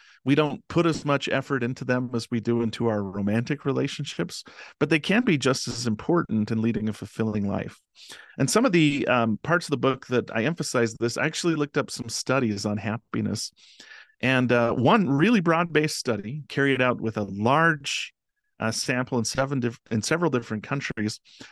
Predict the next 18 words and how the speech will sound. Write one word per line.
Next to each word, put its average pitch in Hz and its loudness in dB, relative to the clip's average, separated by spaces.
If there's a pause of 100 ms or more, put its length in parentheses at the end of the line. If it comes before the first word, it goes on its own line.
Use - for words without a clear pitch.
(220)
uh, 131 2
showed 139 0
that 135 2
the 127 4
happiest 156 -2
people 123 0
weren't 123 0
just - -4
in 127 2
a 117 4
romantic 120 0
relationship. 113 -2 (460)
They 135 2
had 139 2
a 123 4
network 113 0
of 98 -4
people - -8